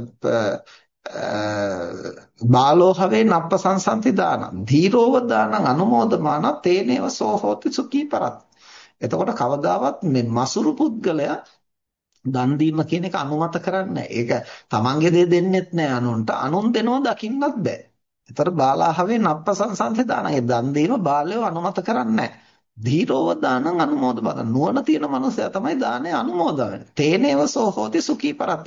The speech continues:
ඒ නිසා මේ තැනත්තා සැපයටපත් වෙනවා. ඉතින් ඒ නිසා කෙනෙකුට පින්කම් කරනවා දැක්ක පමණින්, සම්බන්ධ වෙච්ච පමණින් පින් අනුමෝදන් වෙන්න බෑ. ඒකට අනිවාර්යෙන්ම කුසලය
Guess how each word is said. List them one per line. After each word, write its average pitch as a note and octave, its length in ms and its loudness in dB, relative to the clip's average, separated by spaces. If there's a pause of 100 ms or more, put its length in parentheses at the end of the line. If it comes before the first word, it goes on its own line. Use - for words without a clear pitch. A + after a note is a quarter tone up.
ඒ C3+ 180 2
නිසා C4+ 340 0
මේ D4 160 -2
තැනත්තා G3 480 -2 (320)
සැපයටපත් - 760 -4
වෙනවා. - 440 -8
ඉතින් B2+ 220 0
ඒ A#2 140 2
නිසා F#3+ 360 0
කෙනෙකුට D#3 460 0 (440)
පින්කම් D#3+ 480 2
කරනවා F#3+ 400 2
දැක්ක B2 400 0 (100)
පමණින්, G3+ 640 0
සම්බන්ධ F#3+ 580 -2
වෙච්ච F#3+ 280 0
පමණින් G3 440 -2
පින් D#3+ 180 -2
අනුමෝදන් C#3 560 2
වෙන්න A#2 220 -2
බෑ. A#2 220 2
ඒකට B2 380 -2
අනිවාර්යෙන්ම D#3+ 1000 0 (600)
කුසලය D3+ 460 0